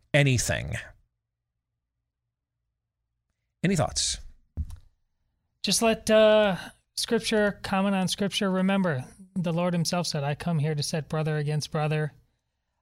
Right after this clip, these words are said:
Speaker 2: Uh, th-, there's clearly something beyond just the existence of discord that's at the heart of your passage of concern. On East-, listen, I, I'm Catholic, one holy Catholic apostolic. It's in there. One is a really important thing.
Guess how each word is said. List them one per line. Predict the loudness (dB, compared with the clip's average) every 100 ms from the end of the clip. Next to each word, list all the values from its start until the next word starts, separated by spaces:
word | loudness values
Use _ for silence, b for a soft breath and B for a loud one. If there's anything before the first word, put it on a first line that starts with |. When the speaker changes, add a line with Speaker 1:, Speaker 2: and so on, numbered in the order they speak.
| _
Speaker 2:
Uh, | -2 0 0
th-, | -2 -2
there's | -2 -2 -2
clearly | 0 2 2 0
something | 0 0 0 0 -2 0
beyond | 0 0 0 0 0
just | -2 -4
the | -4
existence | -2 -2 -4 -2 -4 -2
of | -6 -4
discord | -4 -4 -4 -4 -4
that's | -6 -6 -8
at | -8
the | -10
heart | -6 -6 -4
of | -4
your | -6
passage | -4 -6 -4 -4 -6
of | -6
concern. | -4 -4 -2 -2 0 -2 B B B B -6
On | 0 2
East-, | 0 0
listen, | -2 -2 -4 -6 _
I, | -12 -4
I'm | 0 2
Catholic, | 2 0 0 -4 0
one | 0 2
holy | 0 0 -2 -2
Catholic | -2 -4 -4 -4
apostolic. | -2 -2 -2 -2 -2 -2
It's | -4 -2
in | -2
there. | 0 2
One | 2 2 2
is | 0 0
a |
really | 0 0 0 0
important | 0 0 -2 0 -2
thing. | 0 0 0